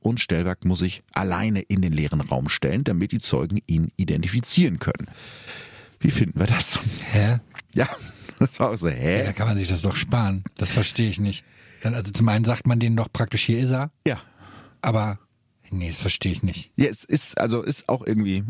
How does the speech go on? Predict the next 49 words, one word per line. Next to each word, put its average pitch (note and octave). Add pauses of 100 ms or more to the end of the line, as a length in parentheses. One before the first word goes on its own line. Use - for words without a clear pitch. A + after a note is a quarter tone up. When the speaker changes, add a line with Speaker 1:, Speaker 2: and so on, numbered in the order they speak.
Speaker 1:
<laughs> -
schwer -
zu -
verstehen, A#2+
wie B2
du A#2
schon A#2
gesagt A2
hast. A#2
Also G2+ (280)
im G#2+
Prinzip - (520)
zeigt -
man C#3+
sehr A2+
deutlich, A#2+
dass B2+
man B2+
den A2+
Täter A#2
ja G2+
eigentlich G#2+
schon F#2
hat, A#2+
weil F#2+
es F#2+
gibt -
ja F#2+ (320)
keine F2+
anderen F#2 (140)
Personen F2
in C#2
dem D#2
Raum. D2 (360)
Speaker 2:
Also G2
ich A2
verstehe A#2
natürlich, G2 (580)
dass -
das -
doof G#2
ist, G2+
wenn G2
klar A2+
ist, -
er G#2+
würde G#2
dann G2
sowieso G2+